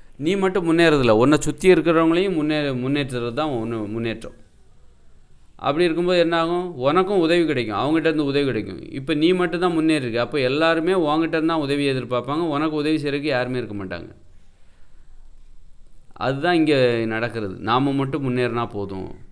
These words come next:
நான், நாம எப்படி தனியாவே போறது, சேர்ந்து போகணுங்கிற அந்த ஒற்றுமை மனப்பான்மை இங்க கிடையாது, இந்தியாவுல கிடையாது.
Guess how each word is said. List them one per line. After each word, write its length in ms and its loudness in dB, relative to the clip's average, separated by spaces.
நான், 560 -2
நாம 300 0
எப்படி 280 -4
தனியாவே 420 2
போறது, 420 -4
சேர்ந்து 400 4
போகணுங்கிற 400 2
அந்த 160 2
ஒற்றுமை 480 6
மனப்பான்மை 520 4
இங்க 120 4
கிடையாது, 340 6
இந்தியாவுல 400 2
கிடையாது. 360 -4